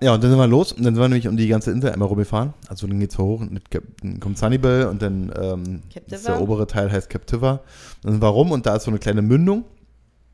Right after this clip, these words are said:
Speaker 1: um halt um die Insel rumzufahren. Und auf einmal waren da, ah, wie viel waren's denn?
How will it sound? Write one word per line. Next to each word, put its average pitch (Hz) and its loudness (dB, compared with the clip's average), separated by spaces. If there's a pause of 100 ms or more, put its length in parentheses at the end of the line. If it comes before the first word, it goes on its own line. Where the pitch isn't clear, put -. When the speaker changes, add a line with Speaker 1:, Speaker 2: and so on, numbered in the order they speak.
(600)
Speaker 1:
um 104 -2
halt 104 -2
um 101 -4
die 98 -2
Insel 98 -4
rumzufahren. 135 -8
Und 104 0
auf 107 0
einmal 120 0 (460)
waren 98 0
da, 95 0 (260)
ah, 90 -10
wie 92 -6
viel 95 -4
waren's 101 -4
denn? 87 -6